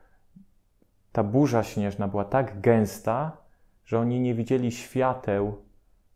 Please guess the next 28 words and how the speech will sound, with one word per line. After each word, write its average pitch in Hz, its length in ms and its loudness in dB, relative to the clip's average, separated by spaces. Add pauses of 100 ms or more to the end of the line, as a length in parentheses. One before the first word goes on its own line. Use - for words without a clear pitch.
schroniska. 107 920 -2
Na 104 120 0
drugi 107 280 0
dzień 104 200 0
ich 90 140 -4
znaleziono. 95 680 -4 (340)
Właśnie - 220 -4
kilkanaście 117 720 -4
metrów 104 520 -4 (440)
od - 140 -4
schroniska. 107 680 0 (220)
I 107 40 -6
to 127 80 2
jest 120 240 -2
tym 127 140 4
bardziej 127 380 4
poruszające, 117 640 -2
że 110 100 -6
to 113 100 -4
było 120 200 2
już 117 160 -2
tak 107 200 -2
blisko, 104 600 -4 (500)
że - 100 -10
tam 110 220 -2 (320)
kilka 151 380 2
kroków 147 560 4
brakowało, 110 840 0